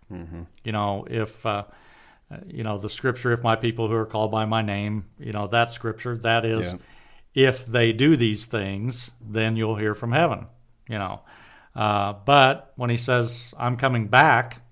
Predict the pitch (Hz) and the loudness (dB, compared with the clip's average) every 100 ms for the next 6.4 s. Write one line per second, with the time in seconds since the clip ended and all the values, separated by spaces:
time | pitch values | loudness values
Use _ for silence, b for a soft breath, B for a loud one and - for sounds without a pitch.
0 | _ _ _ _ _ _ _ 117 113 107 | _ _ _ _ _ _ _ -4 -2 0
1 | 123 120 151 143 123 135 131 143 160 160 | 0 0 0 2 2 2 0 0 0 2
2 | 160 147 127 123 123 123 123 - b b | 0 2 2 4 4 0 -4 -16 b b
3 | b b - 104 101 101 117 143 143 139 | b b -8 -4 -4 -2 0 0 0 0
4 | 135 131 123 120 120 120 120 131 131 123 | -2 -2 -2 0 2 0 0 -2 0 2
5 | 123 123 120 117 117 117 110 120 107 104 | 2 0 -2 -2 -2 -4 -8 -6 -4 -4
6 | 98 104 101 101 | -6 -6 -6 -8